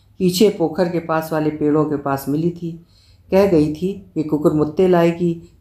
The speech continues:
तेज तीखा सालन बनाएगी। दुपट्टे से बंधा एक गुच्छा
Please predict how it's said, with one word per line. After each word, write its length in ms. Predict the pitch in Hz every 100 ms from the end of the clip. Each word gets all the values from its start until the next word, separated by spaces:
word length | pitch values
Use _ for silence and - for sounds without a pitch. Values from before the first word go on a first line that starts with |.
| -
तेज 340 | 180 180 180
तीखा 280 | 156 147 147
सालन 400 | 147 139 147 170
बनाएगी। 600 | 170 170 165 165 165 165 - _ _ _ _ _ _ 165
दुपट्टे 480 | 185 185 - 240
से 160 | 233 185
बंधा 360 | 156 165 185 208
एक 220 | 196 151
गुच्छा 560 | 156 - - 175 240